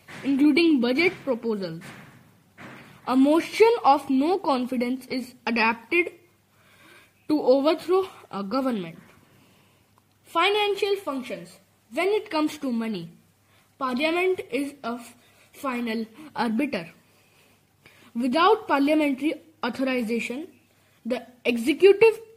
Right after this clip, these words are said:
is not allowed to spend a single paisa. The cabinet presents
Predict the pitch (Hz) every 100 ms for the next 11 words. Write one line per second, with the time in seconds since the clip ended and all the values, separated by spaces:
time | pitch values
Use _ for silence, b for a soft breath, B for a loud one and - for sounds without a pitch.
0 | - 285 240 269 311 359 - 262 233 233
1 | - 233 226 - 285 330 311 226 233 214
2 | 208 196 190 202 165 175 _ _ b b
3 | b b b b b b 247 247 285 269
4 | 349 403 440 440 302 262 311 349 -